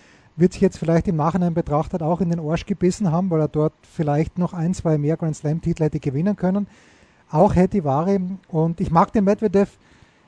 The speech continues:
Ich, äh, f-, finde, der ist, der, der sagt auch spannende, interessante Dinge. Ob das wirklich so war, glaube ich ihm vielleicht sogar. Ich glaub, der ist davon ausgegangen, dass er Acapulco gewinnen muss. Das hat ja wirklich in Gottes Namen niemand damit rechnen können,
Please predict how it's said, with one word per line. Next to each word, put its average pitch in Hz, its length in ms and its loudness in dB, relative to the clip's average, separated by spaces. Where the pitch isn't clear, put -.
Ich, - 360 -2
äh, 160 240 2
f-, 139 80 -6
finde, 190 220 0
der 165 180 4
ist, - 540 -12
der, 175 80 0
der 180 140 4
sagt 185 260 0
auch 175 140 -2
spannende, 180 500 0
interessante 170 560 -2
Dinge. 202 400 0
Ob 196 120 -8
das 160 160 -2
wirklich 170 280 -2
so 147 160 -4
war, 147 240 -2
glaube 254 240 0
ich 202 60 2
ihm 175 80 0
vielleicht 131 340 -4
sogar. 131 320 -2
Ich 160 80 -6
glaub, 202 160 4
der 214 100 6
ist 196 80 2
davon 196 200 2
ausgegangen, 190 520 0
dass 180 140 0
er 170 80 2
Acapulco 180 480 0
gewinnen 165 360 0
muss. 175 360 -2
Das 175 200 -4
hat 175 100 4
ja 180 100 4
wirklich - 440 0
in 175 120 -4
Gottes 180 360 0
Namen 160 340 0
niemand 220 260 4
damit 151 200 0
rechnen 151 340 0
können, 147 320 -2